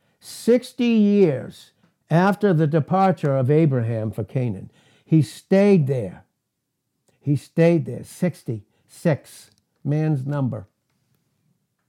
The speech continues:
Man's number. Satan always tempts with far less through the sight of circumstances and situations.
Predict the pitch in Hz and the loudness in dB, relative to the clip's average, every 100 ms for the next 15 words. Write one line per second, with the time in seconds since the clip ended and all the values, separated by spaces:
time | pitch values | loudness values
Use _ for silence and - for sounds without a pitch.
0 | _ - 139 143 139 131 135 120 117 - | _ -6 -2 0 0 -2 -4 -4 -10 -20
1 | _ _ _ _ _ - - 180 180 147 | _ _ _ _ _ -12 0 0 2 0
2 | 151 190 220 208 151 - - 180 120 - | 0 2 2 2 0 -6 -4 -4 -4 -6
3 | 143 117 - - 190 185 180 147 135 143 | -4 -4 -6 -10 -4 -2 -2 -2 -2 -4
4 | 87 - - - _ _ _ _ _ _ | -6 -14 -20 -20 _ _ _ _ _ _
5 | _ _ _ _ 175 180 156 127 - 170 | _ _ _ _ -2 -2 -2 -6 -2 0
6 | 190 151 - - 180 175 160 - 175 180 | 0 -2 -6 -4 -4 -4 -6 -4 -6 -4
7 | 160 123 131 - 165 165 143 147 143 117 | -6 -6 -6 -6 -4 -4 -2 -2 -2 -6
8 | 107 | -14